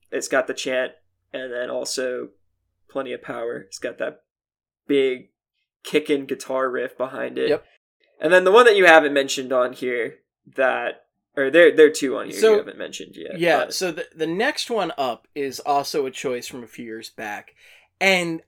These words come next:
Speaker 2: I know this was a popular one with a lot of people. I believe Danny Briere picked this one, and that is Dupe. The problem with Dupe, that's a Philadelphia Union song. Well, th-, I have two problems with Dupe. That's a Philadelphia Union song, so don't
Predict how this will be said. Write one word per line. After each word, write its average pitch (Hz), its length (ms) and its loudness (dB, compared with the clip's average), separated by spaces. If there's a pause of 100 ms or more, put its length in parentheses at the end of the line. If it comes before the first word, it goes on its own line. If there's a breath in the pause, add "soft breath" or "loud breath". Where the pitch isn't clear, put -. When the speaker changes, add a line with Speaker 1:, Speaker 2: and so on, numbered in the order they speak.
Speaker 2:
I 160 120 -2
know 160 260 2
this 294 160 -8
was 202 120 -14
a 160 40 -10
popular 160 600 -10
one 123 200 -10
with 113 120 -18
a 110 40 -16
lot 110 240 -12
of - 100 -20
people. 107 360 -16
I 113 60 -12
believe 113 320 -18
Danny 120 280 -14
Briere 151 360 0
picked - 260 -10
this 123 200 -14
one, 113 240 -16 (320 soft breath)
and 131 160 -10
that 123 140 -4
is 110 140 -14
Dupe. 190 380 -6 (520)
The 165 80 -6
problem 311 360 2
with - 160 -6
Dupe, 320 320 -4 (240)
that's 240 260 0
a - 40 -20
Philadelphia 262 500 -4
Union 202 360 -4
song. 123 380 -8 (560)
Well, 196 160 -6
th-, 190 300 -12
I 175 100 4
have - 100 0
two 196 120 -6
problems 82 260 -6
with - 100 -20
Dupe. - 220 -20
That's 156 200 -4
a - 40 -20
Philadelphia 208 460 2
Union 180 380 -2
song, 110 460 -12
so 117 340 -6 (100)
don't 139 300 -6